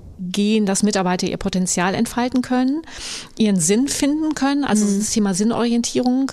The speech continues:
Speaker 1: ähm, war da schon damals auch sehr wichtig und der entsteht, ähm, natürlich einerseits dadurch, dass man sein Potenzial entdeckt und ausleben kann, aber natürlich auch in gemeinschaftlichen Aktivitäten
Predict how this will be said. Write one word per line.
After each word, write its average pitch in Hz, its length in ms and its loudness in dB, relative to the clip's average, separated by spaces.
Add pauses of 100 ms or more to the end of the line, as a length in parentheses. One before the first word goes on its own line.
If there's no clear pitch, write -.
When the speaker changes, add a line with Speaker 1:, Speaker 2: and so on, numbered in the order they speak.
Speaker 1:
ähm, 226 480 0 (360)
war 196 160 -2
da 208 140 0
schon 220 240 0
damals 208 320 0
auch 196 160 -4
sehr 202 220 -2
wichtig 220 540 -4
und 208 400 -2
der - 80 0
entsteht, 208 580 0 (760)
ähm, 196 440 2 (220)
natürlich 202 320 0
einerseits 196 460 0
dadurch, 190 240 2
dass - 180 -2
man 196 140 2
sein 190 120 0
Potenzial 180 680 0
entdeckt 185 400 -2
und 185 140 -2
ausleben 240 400 0
kann, 233 260 0
aber 220 320 0
natürlich 233 340 0
auch 220 240 0
in 208 440 0 (180)
gemeinschaftlichen 208 800 0
Aktivitäten 240 1000 -2